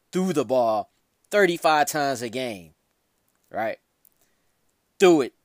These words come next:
thirty-five times a game. That's cool. Quarterback rating, two oh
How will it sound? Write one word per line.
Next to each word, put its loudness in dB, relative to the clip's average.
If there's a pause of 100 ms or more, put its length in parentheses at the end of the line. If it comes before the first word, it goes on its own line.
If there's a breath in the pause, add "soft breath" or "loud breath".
(180)
thirty-five 2
times -8
a -10
game. -14 (680)
That's -4
cool. -6 (380 soft breath)
Quarterback 2
rating, -8
two -4
oh 0